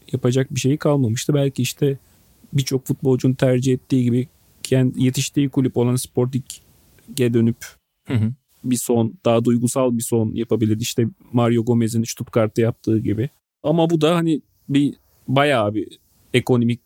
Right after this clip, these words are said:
Speaker 1: açıdan fedakarlık isteyen, yani çok romantik bir son olurdu.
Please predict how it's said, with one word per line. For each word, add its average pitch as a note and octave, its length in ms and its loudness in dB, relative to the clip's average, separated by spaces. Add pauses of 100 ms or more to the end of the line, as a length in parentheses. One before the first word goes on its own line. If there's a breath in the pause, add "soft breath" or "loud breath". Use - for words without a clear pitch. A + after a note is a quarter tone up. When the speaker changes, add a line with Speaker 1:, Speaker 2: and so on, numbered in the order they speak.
(160)
Speaker 1:
açıdan B2 540 -2 (240)
fedakarlık B2+ 600 0
isteyen, A2 420 -2 (320)
yani A2+ 220 2
çok C3 220 -2
romantik C3 540 0
bir A2 180 0 (400)
son A#2 260 -2
olurdu. A2 500 0